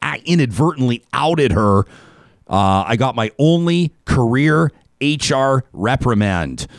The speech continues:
Uh, that from Kim. Uh, here's another one. Mark is watching in from Utah. He says, "You know, my fam-, my company, uh, my company actually has an anonymous reporting website,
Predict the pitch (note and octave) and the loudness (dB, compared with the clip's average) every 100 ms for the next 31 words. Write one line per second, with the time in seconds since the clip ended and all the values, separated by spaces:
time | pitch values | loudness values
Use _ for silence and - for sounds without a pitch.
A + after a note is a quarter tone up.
0 | - _ - F#2 - A2 B2+ A2 C3 A2 | -20 _ -8 -8 -4 -4 -4 -4 -2 0
1 | G#2 - - - E3+ A2 F2 D#2+ - - | -2 -6 -8 -2 0 2 0 -2 -6 -20
2 | - G2+ G2+ G2+ A#2+ G3+ D#3 D#3+ F3+ B2 | -6 -2 0 0 2 2 2 0 0 0
3 | B2+ B2+ D#3+ F3 C3+ B2 C3+ C#3 D3 C3+ | 2 2 2 2 2 0 2 0 0 0
4 | C3 A2+ A2+ F#3 - G#2+ F#2+ G2+ A2+ C3 | 0 2 2 2 0 -2 0 -2 0 0
5 | D3 A2+ C#3+ A#2 - E3+ D#3 C3+ C#3 D#3 | 0 0 0 0 -2 -2 -2 -2 -2 -2
6 | G3 E3 D#3 A#2+ B2 A#2+ A2 A2 A2+ B2 | -2 -2 0 0 -2 0 0 0 0 0
7 | A3+ E3 C#3 D3 - B2+ D3+ C3 B2 A2 | -2 -2 -4 -4 -2 0 0 0 0 0
8 | A#2 D3 D#3+ D3+ - B2 A#2 - D3+ D#3+ | 0 0 -2 -4 -2 -2 -2 0 0 2
9 | C3+ A2+ G#2+ G2 - - F2 E2 - | 2 2 0 -2 -2 0 0 -2 -6